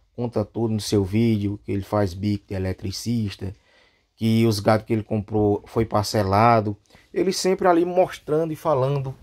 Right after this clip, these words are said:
a verdade, né? Muitas pessoas criticando, falando mentiras. Então ele resolveu, né, é, abrir o vídeo e fazer um desabafo, contar tudo, co-, falar toda a verdade. Ele está muito bem,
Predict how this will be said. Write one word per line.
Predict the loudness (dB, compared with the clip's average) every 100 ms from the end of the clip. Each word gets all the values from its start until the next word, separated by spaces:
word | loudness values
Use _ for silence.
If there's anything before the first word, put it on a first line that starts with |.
| -20 -20 -20 -6
a | 0
verdade, | 0 2 2 2 2
né? | 0
Muitas | 0 -2 -4
pessoas | -4 -2 0 0
criticando, | -2 0 0 0 2 4 4 2
falando | 4 4 2
mentiras. | -2 -4 -8 -8 -8 -12 -20 _ _ -20 -16
Então | -12 -6 -2
ele | 0
resolveu, | 0 0 2 2 4 2 2 -6 _ -20 _ -6
né, | 2 2 2 -2
é, | 0 2 2
abrir | 2 2 4
o | 2
vídeo | 2 2 2 0 -2
e | -4
fazer | 4 4 6 2 0
um | -6
desabafo, | -4 -2 0 4 6 4 2 -4
contar | -6 0 0 0 _ -8
tudo, | -6 -4 -8
co-, | -10 -12
falar | 0 2 2
toda | 0 -2 0 0 -4 _ -20 -20 _
a | 0 2
verdade. | 4 4 4 2 -2 -12 _ _ _ -4
Ele | 2 2
está | 4 4
muito | 4 2 0
bem, | 2 4 4 2